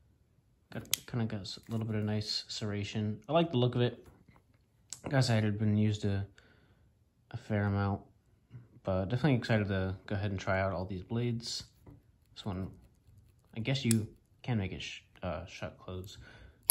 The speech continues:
It's just a little hard to open. The thumb studs are, like, tiny, especially compared to the Kiridashi. Look at that. Literally just the tiniest little thumb stud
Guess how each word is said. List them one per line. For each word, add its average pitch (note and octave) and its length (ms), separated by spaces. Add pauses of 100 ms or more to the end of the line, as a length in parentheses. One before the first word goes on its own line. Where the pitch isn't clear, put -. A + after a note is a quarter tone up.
(480)
It's - 340
just - 300
a D3 40
little C#3+ 240
hard B2 520
to G2+ 500 (880)
open. - 360 (2750)
The - 80
thumb D3 180
studs F2 260
are, F2 60
like, D#2 260 (240)
tiny, - 520 (1040)
especially A#2 340
compared A2 220
to G#2+ 60
the G2 60
Kiridashi. G2 680 (1400)
Look G#2+ 100
at F2+ 60
that. D#2+ 260 (1160)
Literally G2+ 280
just F#2+ 220
the - 60
tiniest F#2+ 400
little F#2 140
thumb F#2 220
stud - 300